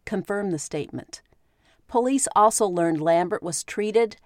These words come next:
at an emergency room on April fifth for an arm wound, and Lambert reportedly bought a new knife a few days after the murders. Police decided to re-interview Lambert, and this time they went at him hard.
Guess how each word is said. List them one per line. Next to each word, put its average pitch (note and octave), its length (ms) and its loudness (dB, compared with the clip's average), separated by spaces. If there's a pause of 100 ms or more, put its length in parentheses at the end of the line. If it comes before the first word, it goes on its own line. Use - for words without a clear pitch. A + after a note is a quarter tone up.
(120)
at F3 140 -2
an E3 140 0
emergency E3 720 -2
room D3+ 300 -4
on C#3+ 200 -4
April D3+ 320 -6
fifth - 480 -6 (240)
for E3+ 240 -4
an D#3 80 -4
arm F#3 340 -4
wound, C#3 420 -6 (480)
and G#3 200 2
Lambert A#3 400 4
reportedly G#3+ 720 -2 (100)
bought E3 360 -2 (180)
a E3+ 80 -2
new E3 260 0
knife D#3 460 -4 (200)
a D#3+ 100 -8
few F#3 240 -10
days E3 400 -4
after D3 280 -8
the C#3+ 80 -8
murders. D3 680 -6 (1200)
Police C#4+ 400 -4
decided F#3+ 640 0 (140)
to A3 120 -2
re-interview F3 840 -2
Lambert, D#3 580 -2 (360)
and F3+ 180 -2
this A3 240 4
time A3 360 0
they F#3+ 100 0
went E3+ 240 0
at E3 160 2
him E3 120 -2
hard. C3+ 520 -4